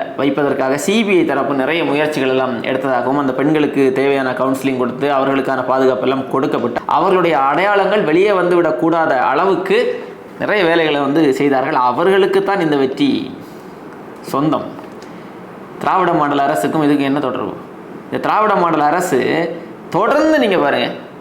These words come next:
இந்த நாட்டுல என்னெல்லாம் நல்லது, நல்லது நடக்கிறதோ எல்லாவற்றிற்கும் தாங்கள் தான் காரணம் என்று சொல்லி முந்திக் கொள்வார்கள்.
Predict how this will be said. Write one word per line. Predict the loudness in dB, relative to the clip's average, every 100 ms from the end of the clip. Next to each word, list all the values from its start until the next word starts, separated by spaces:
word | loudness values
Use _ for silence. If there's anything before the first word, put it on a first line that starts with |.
| -18 -16
இந்த | -6 -2
நாட்டுல | 0 0 2 2
என்னெல்லாம் | 2 2 2 2 2
நல்லது, | 2 2 2
நல்லது | 2 2 2
நடக்கிறதோ | 2 0 0 0 0 0 0
எல்லாவற்றிற்கும் | 2 2 4 2 0 -2 -2 -4 0
தாங்கள் | 0 0 0
தான் | 0 0
காரணம் | 0 0 -2
என்று | -2
சொல்லி | -2 0
முந்திக் | 0 0 0 0
கொள்வார்கள். | 0 0 -2 -4